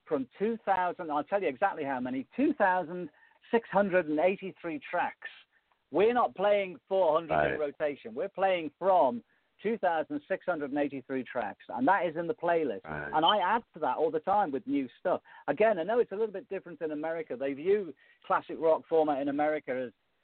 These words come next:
Speaker 1: that it can only be classic rock if it's more than two years old. We at Classic Rock Radio view the artist. So if Journey, for instance, brought out a new album, we would play tracks from it, whereas I believe in the American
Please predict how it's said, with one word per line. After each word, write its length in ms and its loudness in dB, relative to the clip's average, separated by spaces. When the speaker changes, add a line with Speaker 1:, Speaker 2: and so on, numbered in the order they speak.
Speaker 1:
that 160 -2
it 240 -2
can 100 2
only 180 2
be 120 -6
classic 340 -8
rock 200 0
if 100 -4
it's 140 -10
more 180 0
than 180 -4
two 120 -4
years 340 0
old. 280 2
We 520 0
at 120 -4
Classic 300 -2
Rock 140 0
Radio 280 2
view 220 -2
the 140 2
artist. 500 2
So 160 4
if 120 0
Journey, 520 2
for 120 -8
instance, 460 -10
brought 260 2
out 240 2
a 80 4
new 180 6
album, 440 2
we 180 0
would 180 2
play 260 2
tracks 300 -4
from 160 -6
it, 100 -10
whereas 340 2
I 120 -2
believe 360 0
in 280 -2
the 80 -2
American 640 0